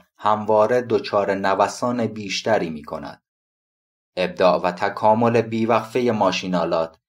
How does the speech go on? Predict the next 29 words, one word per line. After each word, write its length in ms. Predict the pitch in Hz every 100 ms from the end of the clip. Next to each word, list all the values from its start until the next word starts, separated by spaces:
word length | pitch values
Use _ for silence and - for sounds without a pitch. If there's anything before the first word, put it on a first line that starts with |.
| _ _
که 120 | -
با 200 | 92 98
سرعت 500 | 95 - 98 - 110
هرچه 600 | 107 - 123 131 - 120
بیشتر 640 | 110 110 110 - 123 120 -
ادامه 400 | 101 110 113 110
می‌یابد، 600 | 90 76 71 78 73 - _ _ _ _ _ -
معاش 460 | 85 90 95 92
کارگران 800 | 104 - 110 107 107 110 120 117
را 160 | 110 104
بیش 440 | 113 135 135 -
از 300 | - 101 -
پیش 400 | 95 82 78 - _ _
به 100 | 101
مخاطره 720 | 101 101 - 104 95 101 110
می‌اندازد 800 | 101 85 73 71 71 69 67 - _ _ _ _ _ _ _ _ _ _ _
و 80 | 85
تصادم 640 | 92 87 92 82 98 101
بین 320 | 95 104 101
فرد 420 | 101 - 110 110 -
فرد 360 | - 123 120
کارگران 840 | 113 - 101 92 90 85 78 - _ _ _
و 100 | 85
فرد 360 | - 92 92 92
فرد 420 | 117 120 117 107
بورژواها 680 | 117 101 107 104 98 104 95
بیش 420 | 110 139 135 120
از 240 | 104 -
پیش 320 | 104 90 82